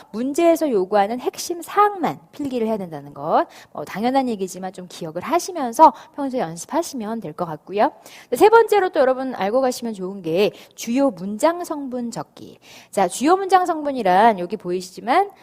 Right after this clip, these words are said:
보이지만 동사, 또 명사, 형용사를 얘기하죠. 그러니까 우리가 어떤 문장을 만들 때 꼭 필요한 성분, 어, 주어는 적지 않아도 여러분이 내용상 어떤 게 주어인지 알 수가 있기 때문에 굳이 주어는 적을 필요가 없고, 동사,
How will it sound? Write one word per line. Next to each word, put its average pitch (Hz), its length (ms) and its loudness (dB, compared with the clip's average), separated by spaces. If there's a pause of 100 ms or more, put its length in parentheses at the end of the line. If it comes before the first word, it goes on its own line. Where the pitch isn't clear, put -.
(140)
보이지만 208 420 -2
동사, 240 640 -2 (220)
또 247 340 2 (300)
명사, 202 440 2
형용사를 339 480 2
얘기하죠. 147 460 -6
그러니까 - 280 -4
우리가 240 260 6
어떤 190 280 0
문장을 320 580 4
만들 196 420 -2
때 349 340 0 (120)
꼭 427 260 4
필요한 311 400 0
성분, 160 440 -10 (360)
어, 160 140 -6
주어는 339 500 4 (180)
적지 - 500 -6
않아도 208 580 0
여러분이 185 640 -4
내용상 208 500 0
어떤 247 380 -4
게 220 140 -2
주어인지 165 360 -8
알 127 140 -8
수가 190 180 -6
있기 180 160 -8
때문에 190 440 -2 (220)
굳이 233 280 -10
주어는 233 420 -4
적을 160 180 -12
필요가 180 320 -4
없고, - 360 6 (240)
동사, 247 560 -2